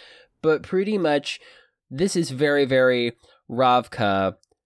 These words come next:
centered. Like, we go to Novia Zem for a little bit, but we're not there for very long.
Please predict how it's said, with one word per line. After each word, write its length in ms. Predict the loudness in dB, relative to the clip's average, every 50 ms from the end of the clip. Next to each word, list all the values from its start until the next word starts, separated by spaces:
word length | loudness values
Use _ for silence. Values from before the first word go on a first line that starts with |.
| _ _ _ -14
centered. 640 | -10 -6 -4 -2 0 0 -2 -4 -4 -6 -4 -4 -2
Like, 200 | -4 -4 -2 -2
we 120 | -2 -2
go 200 | 0 0 0 2
to 100 | 2 2
Novia 420 | 2 2 2 2 2 0 0 0
Zem 300 | 0 0 0 -2 -2 -4
for 220 | -6 -6 -4 -2 -2
a 60 | -2
little 460 | -2 -2 -2 0 0 0 2 0 -2
bit, 360 | -2 -2 -2 0 -2 -2 -2
but 80 | -4 -4
we're 160 | -2 -2 0
not 360 | 0 0 0 0 0 -2 _
there 280 | -2 0 2 2 2 2
for 180 | 0 -4 -10 -6
very 340 | -4 -2 -2 0 -2 -2
long. 540 | -4 -4 -4 -2 -2 -4 -4 -8 -12 -16 -18